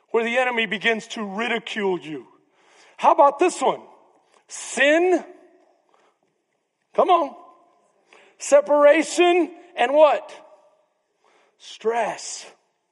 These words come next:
Stress. Because you can't be separated from God and expect things to be okay. And you say, "Well, Pastor, I don't know if I like that. I, I don't like that, that kind of preaching.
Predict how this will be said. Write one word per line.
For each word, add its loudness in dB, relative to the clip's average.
Stress. -12
Because -14
you -14
can't -20
be -20
separated -14
from -16
God -12
and -18
expect -16
things -12
to -20
be -12
okay. -18
And -16
you -14
say, -12
"Well, -10
Pastor, -10
I -8
don't -12
know -12
if -18
I -12
like -14
that. 0
I, -4
I -10
don't -10
like -10
that, -10
that -14
kind -8
of -14
preaching. -16